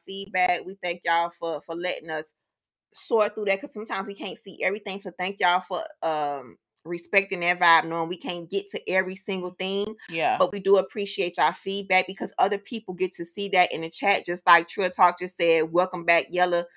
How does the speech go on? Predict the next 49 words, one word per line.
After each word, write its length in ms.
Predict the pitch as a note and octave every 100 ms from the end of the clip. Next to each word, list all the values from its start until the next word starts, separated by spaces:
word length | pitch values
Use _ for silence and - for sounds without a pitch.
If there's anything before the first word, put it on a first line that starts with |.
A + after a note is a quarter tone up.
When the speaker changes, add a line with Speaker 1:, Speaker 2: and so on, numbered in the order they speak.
| - - -
Speaker 1:
and 160 | E3
welcome 300 | E3+ F3+ E3+
back, 200 | E3 E3 - -
Njeezy," 420 | E3 D#3+ G3 F#3
because 360 | D#3+ E3 F3 E3
y'all 200 | F3+ F#3
really 200 | G3 F#3+
get 100 | F3+
to 60 | F#3
know 100 | F3+
each 100 | F3+
other 160 | E3+ D#3
in 100 | F3+
chat 320 | - F3+ - D#3+
when 100 | D#3+
we 160 | G#3
are 140 | - -
sitting 240 | - D3+
here 140 | F#3+
chatting 420 | - - D#3+ - F3
too. 340 | G#3+ D#3+ F#3 -
Speaker 2:
Mm-hmm. 160 | F3+ G3
Speaker 1:
You 80 | F#3+
know 60 | G3
what 100 | F#3+
I 40 |
mean? 240 | F#3+ F#3 F#3 _ _
It's 100 | - B3
a 40 |
big 440 | - - C4 F3
B 220 | G3 A3+ B3+
and 100 | G#3
B 160 | A3
fam. 540 | G3 G#3+ F#3+ D#3 D3 F3
You 100 | A#3
feel 260 | D4+ C#4
me? 220 | C4+ C4+ - - - _ -
So, 360 | - G#3+ G3+ F#3
um, 300 | E3 G3 F#3
until 360 | F#3+ G3 - A#3+
next 320 | G#3 F#3 -
week 460 | A3+ D4 D#4 A3+ A3 - - - - -
for 80 | -
episode 380 | G3 G#3 G#3+ G#3
one 120 | G3
hundred 260 | C#4+ A#3+ G3+
and 100 | G3+
thirty-three, 880 | G3 F3 E3 G#3+ C4 C#4+ G3+ F#3 A3 - _ _ _ _ _ _ _ _ _ _ B4+ _ - - - - _ _ _ -
um, 760 | E3+ F3 E3+ E3 D#3 D3 D#3